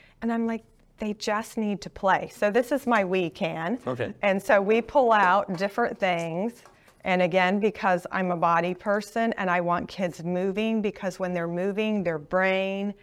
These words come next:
Speaker 1: and their, um, everything is connected. So their muscles, their joints, balance, proprioception, everything's working. So this is just a fun, we can pat our heads and rub our tummies. So this is something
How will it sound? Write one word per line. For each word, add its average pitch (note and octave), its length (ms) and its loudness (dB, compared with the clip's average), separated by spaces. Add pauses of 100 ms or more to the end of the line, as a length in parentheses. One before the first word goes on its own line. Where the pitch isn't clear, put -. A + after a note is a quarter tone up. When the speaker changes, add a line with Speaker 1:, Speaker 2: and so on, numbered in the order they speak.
(400)
Speaker 1:
and E3 280 -4
their, D#3 420 -2
um, D#3 300 -6 (420)
everything G#3+ 560 0
is F3 160 -6
connected. E3 580 -6
So D#3+ 460 -2
their F3+ 160 2
muscles, F#3+ 580 -2
their E3 200 -4
joints, G#3 520 -4
balance, G3+ 800 -2
proprioception, G3+ 1200 -2
everything's F#3 600 -2
working. D#3+ 440 -4
So E3 280 -2 (380)
this C4+ 220 2
is G#3 160 -6
just - 280 -6
a F3 60 -4
fun, F3 400 0 (380)
we B3 200 2
can G3+ 440 0
pat A3 480 2
our A#3 140 4
heads F#3 580 0
and F#3+ 180 0
rub F3+ 240 2
our F3+ 140 2
tummies. E3+ 560 -6 (420)
So - 140 -4
this G#3 240 0
is G3+ 80 -2
something F#3 600 -2